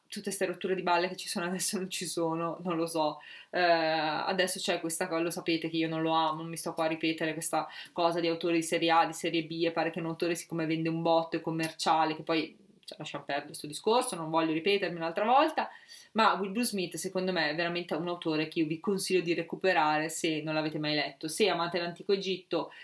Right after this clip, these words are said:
partite dal Dio del fiume, se non amate l'antico Egitto volete comunque provare a leggere Wilbur Smith, Il Dio del fiume, assolutamente, romanzo storico incredibile, scritto benissimo, cioè c'è un motivo se...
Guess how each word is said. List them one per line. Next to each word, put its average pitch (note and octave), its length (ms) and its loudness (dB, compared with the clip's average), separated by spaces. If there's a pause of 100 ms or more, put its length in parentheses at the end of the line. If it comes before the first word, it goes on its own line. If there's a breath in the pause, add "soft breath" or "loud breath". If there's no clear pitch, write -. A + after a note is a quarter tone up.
partite F#3 380 0
dal E3 260 2
Dio F3 140 2
del G3 140 4
fiume, F3 360 -2
se G3 160 0
non F#3+ 100 4
amate G3 320 2
l'antico F#3 280 0
Egitto F#3+ 320 0
volete E3 240 2
comunque F#3+ 380 0
provare E3+ 280 2
a - 20 4
leggere F3 280 2
Wilbur F3 260 0
Smith, E3+ 480 -4
Il F#3 160 -2
Dio F3 140 4
del F3+ 160 2
fiume, D#3 460 -2
assolutamente, D#3+ 680 -2
romanzo D#3+ 340 -2
storico D#3 560 -2
incredibile, D#3 800 -2 (220 loud breath)
scritto F#3+ 360 -2
benissimo, D#3+ 840 -2 (280 loud breath)
cioè F3+ 520 2
c'è G3+ 160 2
un F#3 100 2
motivo E3 380 -2
se... D#3+ 420 0